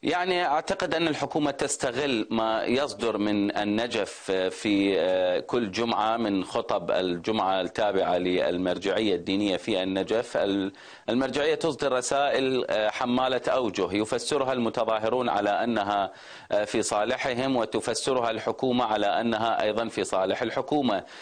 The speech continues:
يوم أمس خرجت، آه، سيارات تابعة لل-، آه، الدولة العراقية للشرطة تحديدا، وهي تحمل،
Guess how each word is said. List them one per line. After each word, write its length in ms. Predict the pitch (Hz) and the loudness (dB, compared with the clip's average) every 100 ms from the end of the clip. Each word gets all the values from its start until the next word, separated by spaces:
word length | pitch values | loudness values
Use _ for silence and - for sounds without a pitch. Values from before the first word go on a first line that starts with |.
| - - | -10 -2
يوم 280 | 120 123 127 | 0 2 0
أمس 260 | 151 151 | 0 -2
خرجت، 580 | - 135 120 117 113 - | 0 0 0 -2 -2 0
آه، 200 | 107 101 | 2 2
سيارات 600 | 98 120 110 117 123 - | 2 2 2 2 0 0
تابعة 400 | 113 110 104 95 | 0 2 2 2
لل-، 540 | 95 95 92 95 95 95 | 2 2 2 2 2 2
آه، 680 | 92 92 76 92 95 - | 2 2 2 2 2 0
الدولة 400 | 92 90 120 131 | 0 0 0 2
العراقية 640 | 107 85 95 95 - 127 113 | 2 2 2 0 0 2 2
للشرطة 460 | 95 - 139 117 | 0 0 -2 -2
تحديدا، 600 | 107 101 104 120 113 117 | -2 -2 0 0 2 2
وهي 160 | 98 95 | 2 0
تحمل، 520 | 131 - 123 127 | -2 -2 0 0